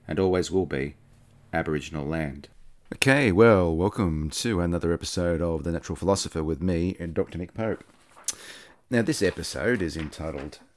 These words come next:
um, Tree Hugger, and in it I want to, uh, not so much review per se, I'm gonna read sections and so on, but interact with, engage with The Oak Papers, which is a book, uh, that came out last year by James Canton,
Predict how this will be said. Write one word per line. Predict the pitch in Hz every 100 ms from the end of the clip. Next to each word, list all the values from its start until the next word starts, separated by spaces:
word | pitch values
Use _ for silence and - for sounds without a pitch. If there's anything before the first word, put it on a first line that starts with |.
| _ _
um, | 76 67 60 50 - _ _ _ _
Tree | - 147
Hugger, | 98 98 143 - _ _ _ - _ _ 110
and | 107 101 101
in | 107 98
it | 101 -
I | 95
want | 90 90 -
to, | 98 95 98 - - - - 180
uh, | 180
not | 170 -
so | 104
much | 87 - - - _ _ _
review | 98 92 85 95 101
per | 95
se, | - 78 80
I'm | 98
gonna | 92
read | 76 85 78
sections | 87 - 82 78 78
and | 80
so | 87 90
on, |
but | 87
interact | 147 160 131 98 95 - 80
with, | 90
engage | 92 82 87 85 -
with | 85 85 82 -
The | 90 -
Oak | 85 - -
Papers, | - 87 139 180 - - - - _ _
which | - -
is | 87
a |
book, | 80 76 - -
uh, | 80 78
that | -
came | 90
out | 80
last | 85 82 -
year | 135
by | 101 80
James | 85 80 76
Canton, | - 85 95 185